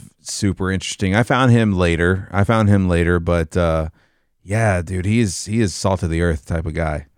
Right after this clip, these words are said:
for sure. He's a really good dude. You can tell he loves his community. He loves what he does. Um, I wanna have him on here. Like, we've talked a couple times. We just gotta make it happen. Um,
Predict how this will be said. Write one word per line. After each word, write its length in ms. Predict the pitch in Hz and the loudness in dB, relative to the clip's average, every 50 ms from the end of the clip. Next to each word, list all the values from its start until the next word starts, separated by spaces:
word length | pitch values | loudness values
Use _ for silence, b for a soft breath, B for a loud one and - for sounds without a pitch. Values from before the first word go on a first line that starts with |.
| _ | _
for 160 | _ - 95 87 | _ -4 -4 -2
sure. 380 | - - 87 82 80 78 80 _ _ _ _ _ _ _ _ | -2 -2 -2 -2 -2 -4 -8 _ _ _ _ _ _ _ _
He's 280 | - 98 101 90 82 73 | -4 -2 -2 -2 -2 -2
a 40 | 87 | -2
really 340 | 90 92 92 90 87 87 | 0 2 2 2 0 0
good 220 | 85 87 85 82 80 | 0 -2 -2 -2 -2
dude. 280 | 85 85 85 85 82 | -2 -2 0 0 -2
You 100 | 82 82 | -2 -4
can 120 | 80 90 76 | -4 -4 -2
tell 200 | 95 95 85 85 | -2 0 0 0
he 140 | 85 87 85 | 0 0 0
loves 420 | 78 82 80 82 82 85 82 82 | -2 -2 -2 -2 -2 -2 -2 -4
his 120 | 78 - | -8 -10
community. 440 | - 85 85 80 80 80 80 78 78 | -10 -8 -4 -4 -2 -2 -2 -2 -2
He 60 | 78 | -2
loves 280 | 80 82 80 78 82 - | -2 -2 -2 -2 -4 -4
what 100 | 73 73 | -6 -6
he 60 | 80 | -4
does. 560 | 82 82 82 85 82 82 82 85 - - - _ _ _ _ _ _ _ _ _ - | -2 0 0 2 2 2 0 -2 -6 -12 -20 _ _ _ _ _ _ _ _ _ -6
Um, 480 | - 85 82 80 78 78 78 78 82 - _ _ _ _ _ _ _ _ _ - | -2 -2 0 0 0 -2 -4 -4 -8 -10 _ _ _ _ _ _ _ _ _ 0
I 60 | 107 | 2
wanna 220 | 107 113 120 117 110 | 4 4 4 4 4
have 120 | 110 98 | 2 2
him 100 | 85 87 | 0 0
on 120 | 87 87 80 | 0 0 0
here. 240 | 82 78 76 76 - | 0 -2 -4 -4 -6
Like, 180 | - 90 87 82 | -4 -4 -2 0
we've 140 | 104 98 - | -2 0 2
talked 320 | - 110 107 107 98 - | 2 4 4 4 2 0
a 80 | 104 90 | -2 -2
couple 260 | - 101 90 - 90 | 0 0 0 0 -2
times. 320 | - - 92 87 82 78 | -2 0 0 0 0 -2
We 60 | 87 92 | -2 -4
just 120 | 82 - | -2 0
gotta 180 | 95 87 85 82 | 0 0 0 0
make 180 | 87 82 80 | -2 -2 -4
it 80 | 80 78 | -4 -4
happen. 480 | 82 82 80 80 - 80 78 85 76 - | -4 -4 -4 -4 -6 -8 -8 -8 -8 -8
Um, 440 | - 82 82 82 78 78 78 - | -6 -6 -4 -4 -6 -8 -10 -12